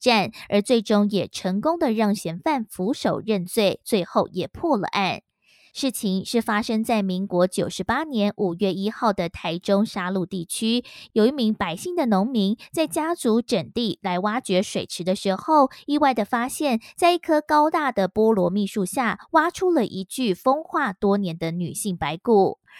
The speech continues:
而这一具的白骨上，除了遗留死者生前所穿的衣物、金饰手链之外，颈部竟然还缠绕着麻绳，也让十一年前一段不为人知的婚外情意外曝了光。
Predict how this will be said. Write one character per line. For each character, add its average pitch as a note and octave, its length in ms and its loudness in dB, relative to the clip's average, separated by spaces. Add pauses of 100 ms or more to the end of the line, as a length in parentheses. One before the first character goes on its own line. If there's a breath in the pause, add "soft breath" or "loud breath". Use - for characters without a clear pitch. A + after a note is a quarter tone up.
(240 loud breath)
而 A3 120 2
这 B3 160 0
一 B3 80 0
具 B3 140 -2
的 F#3 140 2
白 F3+ 200 -2
骨 F#3+ 180 -2
上， A#3 320 2 (160 loud breath)
除 C#4+ 140 0
了 D4+ 160 4
遗 C4+ 160 -2
留 C#4 220 4
死 C#4 260 -2
者 - 340 2
生 A#3 300 -2
前 F#3 320 -4
所 F#3 180 -2
穿 G3 280 -6
的 F3+ 160 -6
衣 A3+ 260 -6
物、 D4+ 260 4 (220 loud breath)
金 F4 220 -6
饰 F#4 120 0
手 F3+ 240 -2
链 G3 240 -4
之 G3+ 140 -6
外， A3+ 340 2 (220 loud breath)
颈 A#3 220 0
部 D#4+ 240 4
竟 F#4 320 -6
然 G3 180 0
还 F3+ 180 -4
缠 F3 320 -6
绕 C4+ 220 2
着 F#3 220 0
麻 E3 260 -8
绳， F3+ 460 0 (220 loud breath)
也 G3 120 4
让 A3 220 4
十 - 160 -6
一 G#3+ 160 -2
年 G3+ 260 2
前 F#3+ 420 0
一 F#3+ 40 -6
段 G3 260 0
不 F4 200 2
为 G3+ 220 2
人 E3+ 200 -4
知 C#4 120 -4
的 A3 140 0
婚 C#4+ 220 -2
外 E4 200 0
情 F3 520 -8
意 D#4+ 220 -4
外 G3 340 0
曝 F3 180 -6
了 - 160 -10
光。 A3 400 4